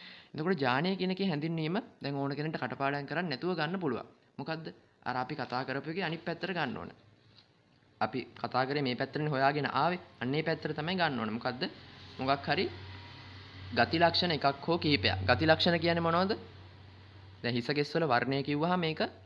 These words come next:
ලක්ෂණයක්. ඒකේ තියෙන කළු පාට, සුදු පාට, එක එක ආකාර තියෙනවනේ. ඒවට තමයි අපි කියන්නේ ගති ලක්ෂණයක්.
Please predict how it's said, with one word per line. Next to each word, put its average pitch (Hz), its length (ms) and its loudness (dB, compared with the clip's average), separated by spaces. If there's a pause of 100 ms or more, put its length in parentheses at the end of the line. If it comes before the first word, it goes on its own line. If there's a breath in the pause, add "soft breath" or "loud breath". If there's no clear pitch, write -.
ලක්ෂණයක්. 127 580 0 (260)
ඒකේ 135 240 -2
තියෙන 143 160 -2
කළු 131 260 2
පාට, 156 300 2 (180)
සුදු 135 280 -4
පාට, 160 320 4 (360)
එක - 180 -6
එක 156 160 0 (840)
ආකාර 165 340 4
තියෙනවනේ. 180 340 0
ඒවට 127 220 0
තමයි 156 120 0
අපි 156 140 -2
කියන්නේ 190 220 0
ගති 175 160 0
ලක්ෂණයක්. 117 420 0